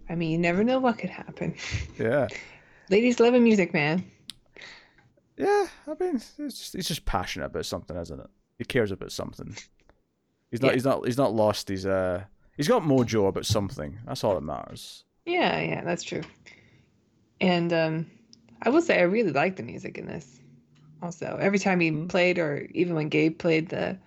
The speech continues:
Speaker 1: played the trumpet, like, it was really nice. I liked listening to it.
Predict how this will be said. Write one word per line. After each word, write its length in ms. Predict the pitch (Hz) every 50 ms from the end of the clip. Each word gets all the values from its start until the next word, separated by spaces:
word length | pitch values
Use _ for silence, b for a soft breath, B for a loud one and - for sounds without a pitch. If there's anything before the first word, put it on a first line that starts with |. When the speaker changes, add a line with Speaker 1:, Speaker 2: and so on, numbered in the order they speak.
| b b b b b b b b b b b b b b b _ _ -
Speaker 1:
played 200 | - 202 190 185
the 80 | 190 160
trumpet, 440 | - 190 185 180 180 185 185 - -
like, 360 | 151 147 143 143 - - - _ _ _ -
it 80 | - 185
was 160 | 233 233 -
really 180 | 185 190 202 185
nice. 360 | 160 147 170 208 196 - - -
I 80 | -
liked 220 | 160 180 180 180 -
listening 340 | - 185 - 185 175 165
to 160 | - - 151 -
it. 220 | - 147 -